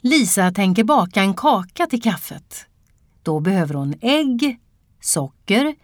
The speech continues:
mjölk, smör och mjöl.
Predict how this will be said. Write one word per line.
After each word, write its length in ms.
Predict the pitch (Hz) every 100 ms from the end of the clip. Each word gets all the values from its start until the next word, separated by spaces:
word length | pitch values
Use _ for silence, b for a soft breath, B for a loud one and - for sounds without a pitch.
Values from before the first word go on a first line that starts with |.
| _ _ -
mjölk, 920 | 180 175 180 214 277 285 - - - _
smör 840 | - - 202 185 180 180 180 185 - -
och 140 | 302
mjöl. 580 | 226 202 254 131 135